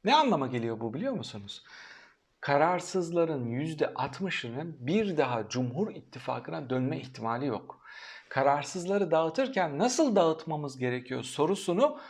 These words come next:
buradan çıkarım yaparak, e, bir yol haritası çizebiliriz. Ve geriye kalan yüzde kırkı da A K P ve Erdoğan'a destek vermiyor. Onların da yüzde yirmisi yine kararsız, yüzde yirmisi ise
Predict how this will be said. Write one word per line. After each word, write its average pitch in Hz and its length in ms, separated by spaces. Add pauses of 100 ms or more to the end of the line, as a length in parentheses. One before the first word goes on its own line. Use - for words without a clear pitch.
(240)
buradan 175 460
çıkarım 160 440
yaparak, 139 540 (560)
e, 127 320
bir 175 120
yol 175 200
haritası 160 480
çizebiliriz. 131 760
Ve 262 340 (280)
geriye 165 300
kalan 196 260
yüzde 151 340
kırkı 175 340
da 196 140
A 143 120
K 160 140
P 185 140
ve 180 40
Erdoğan'a 147 460
destek 135 400
vermiyor. 226 520 (840)
Onların 147 420
da 151 60
yüzde 135 320
yirmisi 156 720 (300)
yine 190 240
kararsız, 123 680 (360)
yüzde 147 320
yirmisi 147 520
ise 190 520